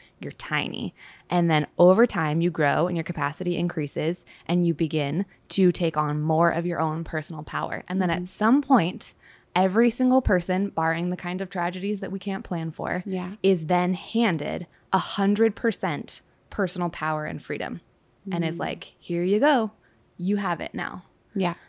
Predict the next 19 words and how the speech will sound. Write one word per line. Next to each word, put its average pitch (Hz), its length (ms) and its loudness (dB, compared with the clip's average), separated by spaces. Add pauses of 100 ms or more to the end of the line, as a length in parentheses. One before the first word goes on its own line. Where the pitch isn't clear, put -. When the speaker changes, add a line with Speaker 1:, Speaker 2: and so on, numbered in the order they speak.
Speaker 1:
So 196 320 2
our 202 300 4
goal 190 500 2
from 185 220 0
these 170 200 -2
tiny 190 580 -2
little, 175 540 -2 (200)
like, - 320 -6
empty, 180 580 -2 (420)
useless, 170 720 2
sweet, 190 840 0
Speaker 2:
Beautiful 196 560 4 (120)
little 196 280 8
Speaker 1:
useless, - 160 2
Speaker 2:
precious 202 400 2
Speaker 1:
sweet, 226 300 4
sweet, 240 140 4
Speaker 2:
darlings. 220 600 8
Speaker 1:
precious, - 120 0